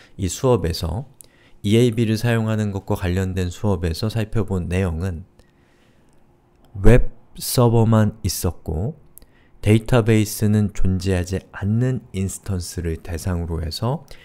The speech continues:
이에이비 수업을 진행을 했었던 거예요. 그리고 웹서버에 저장되어 있는 정보는 사용자가 등록하는 정보가 아니라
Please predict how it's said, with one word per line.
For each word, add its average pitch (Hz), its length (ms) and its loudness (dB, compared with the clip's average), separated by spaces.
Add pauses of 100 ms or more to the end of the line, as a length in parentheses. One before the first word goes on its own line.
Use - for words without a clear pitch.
(220)
이에이비 107 440 2
수업을 85 460 -8
진행을 82 420 -8
했었던 92 640 -10
거예요. 104 280 -18 (1800)
그리고 110 460 0 (300)
웹서버에 107 880 6
저장되어 95 600 4
있는 87 320 0
정보는 90 680 -4 (920)
사용자가 127 680 0
등록하는 101 720 -2
정보가 92 580 0
아니라 87 380 -6